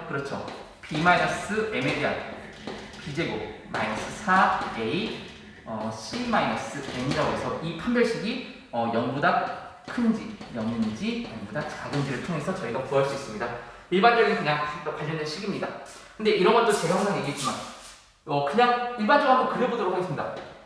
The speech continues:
어, 이거 같은 경우는 뭐 할 때죠? A가 영보다 클 때. 항상 그냥 대충 그려놓습니다. 그다음에 A가 영보다 작을 때 뭐 해라? 이렇게 이차함수 그리고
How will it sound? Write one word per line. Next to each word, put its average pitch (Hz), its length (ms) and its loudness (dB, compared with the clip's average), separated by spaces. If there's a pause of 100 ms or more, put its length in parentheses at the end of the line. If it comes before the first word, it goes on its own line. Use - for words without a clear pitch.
(160)
어, 185 100 2
이거 185 200 4
같은 240 240 8
경우는 - 180 0
뭐 247 120 4
할 - 200 2
때죠? - 220 -4
A가 170 280 0
영보다 147 280 -2
클 - 100 -6 (160)
때. - 160 -10 (260)
항상 214 200 -4
그냥 196 160 2
대충 - 260 2
그려놓습니다. 175 800 4 (160)
그다음에 165 180 2
A가 175 160 4
영보다 180 240 2
작을 151 180 -2
때 165 100 -2
뭐 117 180 -2
해라? - 260 0 (300)
이렇게 127 420 -6 (160)
이차함수 127 380 -6
그리고 107 160 -6